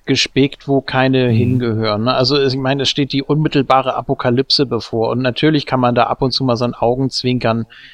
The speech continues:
Speaker 1: reinbringen. Das wird in fast jedem Film gemacht und das lockert das Ganze natürlich auch auf. Nur es muss sehr gut getimed sein und es muss auch sehr gut dosiert sein, ähm, und es muss zu den Charakteren passen und da muss man natürlich sehr, sehr aufpassen.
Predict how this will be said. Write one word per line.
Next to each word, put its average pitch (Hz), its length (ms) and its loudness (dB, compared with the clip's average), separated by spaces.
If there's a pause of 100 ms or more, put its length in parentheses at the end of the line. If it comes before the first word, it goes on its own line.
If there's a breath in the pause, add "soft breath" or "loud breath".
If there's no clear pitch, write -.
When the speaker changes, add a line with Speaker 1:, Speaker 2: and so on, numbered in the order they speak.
(140)
Speaker 1:
reinbringen. 113 560 0
Das 107 160 -2
wird 127 160 -2
in 117 320 -2
fast - 300 -6
jedem 127 240 0
Film 110 260 -2
gemacht 101 400 -2
und 110 160 -4
das - 320 -4
lockert 113 320 -4
das 113 140 -2
Ganze 110 320 -2
natürlich 113 400 -2
auch 98 100 -6
auf. 117 300 0 (340 loud breath)
Nur 139 200 2
es - 120 -2
muss 143 180 2
sehr 135 140 2
gut 127 180 -6
getimed 127 520 0
sein 147 240 0
und 123 80 -6
es 120 100 -6
muss 143 160 -2
auch 123 100 -4
sehr 123 160 -2
gut 127 220 -6
dosiert 123 480 -2
sein, 120 380 -2 (640 soft breath)
ähm, 127 320 2
und 127 160 -2
es 117 80 -2
muss 147 160 0
zu 143 100 0
den 127 140 0
Charakteren 131 640 0
passen 113 340 -4
und 107 160 -4
da 120 140 2
muss 131 160 -6
man 131 100 -2
natürlich 117 540 -4
sehr, 123 300 2
sehr 117 180 -2
aufpassen. 101 500 -10